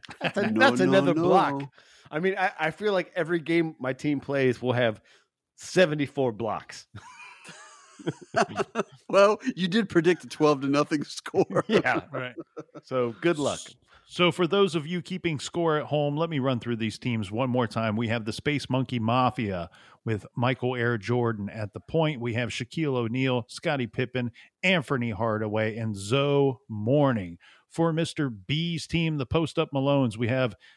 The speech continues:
Speaker 3: Akeem the J-, the
Speaker 1: The,
Speaker 3: Dream
Speaker 1: the
Speaker 3: Olajuwon.
Speaker 1: Dream.
Speaker 3: Yeah, and we have Mister Robinson, the Admiral, Sir Charles Barkley, Gary the Glove Payton, and Dikembe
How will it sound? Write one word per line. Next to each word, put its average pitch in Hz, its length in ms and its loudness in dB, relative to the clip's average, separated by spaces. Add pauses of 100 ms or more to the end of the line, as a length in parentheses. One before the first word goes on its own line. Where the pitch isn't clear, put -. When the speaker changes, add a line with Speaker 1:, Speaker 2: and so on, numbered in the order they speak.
(260)
Speaker 3:
Akeem 165 760 -2
the 127 120 0
J-, 113 240 -12 (200)
the 117 140 -2
Speaker 1:
The, 117 40 0
Speaker 3:
Dream 156 640 4
Speaker 1:
the 147 140 8
Speaker 3:
Olajuwon. 143 340 2
Speaker 1:
Dream. 110 880 0 (260)
Speaker 3:
Yeah, 117 560 -2
and 120 140 -4
we 127 120 2
have 123 120 0
Mister 127 300 -4
Robinson, 107 640 -2
the 107 180 -8
Admiral, 120 680 -2 (220)
Sir 175 380 0
Charles 110 440 -2
Barkley, 113 640 -2 (300)
Gary 143 380 2
the 120 120 -2
Glove 131 440 0
Payton, 156 560 0
and 117 240 0
Dikembe 156 880 -2